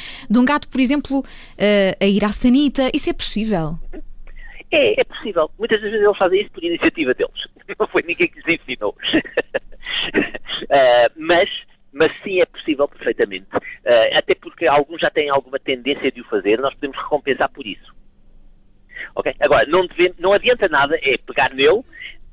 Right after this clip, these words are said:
Speaker 2: pô-lo
Speaker 1: E
Speaker 2: em
Speaker 1: obrigá-lo,
Speaker 2: cima
Speaker 1: não é?
Speaker 2: da bordinha da sanita e obrigá-lo, porque isso ele não vai fazer nada. Ah, portanto, é, é mais,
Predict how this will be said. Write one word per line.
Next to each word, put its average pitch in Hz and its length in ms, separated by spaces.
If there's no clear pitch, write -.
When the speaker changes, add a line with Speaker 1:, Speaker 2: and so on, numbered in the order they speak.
Speaker 2:
pô-lo 202 140
Speaker 1:
E 196 60
Speaker 2:
em 196 40
Speaker 1:
obrigá-lo, 180 340
Speaker 2:
cima 147 80
Speaker 1:
não 147 60
é? 147 40
Speaker 2:
da - 20
bordinha 143 460
da 139 140
sanita 156 360
e 170 120
obrigá-lo, 175 340
porque - 180
isso 131 100
ele 113 100
não 107 80
vai 98 100
fazer 104 220
nada. 82 220
Ah, 107 400
portanto, - 280
é, 160 300
é 175 60
mais, 196 240